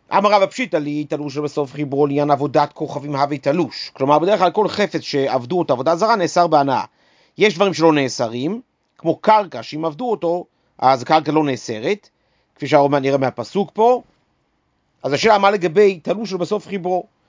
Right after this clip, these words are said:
אז אומר רבא פשיטא לי, שעניין תלוש שלבסוף חיברו, עניין איסור עבודת כוכבים נחשב כתלוש.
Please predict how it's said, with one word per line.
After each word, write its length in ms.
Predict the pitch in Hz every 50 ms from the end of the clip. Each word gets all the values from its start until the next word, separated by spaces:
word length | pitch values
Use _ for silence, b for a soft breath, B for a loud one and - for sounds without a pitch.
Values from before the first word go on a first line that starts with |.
| _ _ _ -
אז 120 | - 117
אומר 160 | 135 170 190
רבא 140 | 202 208 220
פשיטא 280 | - - 247 233 156 170
לי, 140 | 156 151 139
שעניין 300 | 131 156 156 156 156 156
תלוש 280 | 151 156 151 156 151
שלבסוף 340 | 156 160 131 - 160 143 -
חיברו, 440 | - 165 160 139 147 151 151 151 156
עניין 180 | 151 156 151
איסור 260 | 151 151 147 - 160 156
עבודת 200 | 147 156 147 -
כוכבים 400 | - 147 - 147 143 151 147 151
נחשב 260 | 151 139 - 165 147 135
כתלוש. 580 | 160 143 - 156 185 185 147 - - - -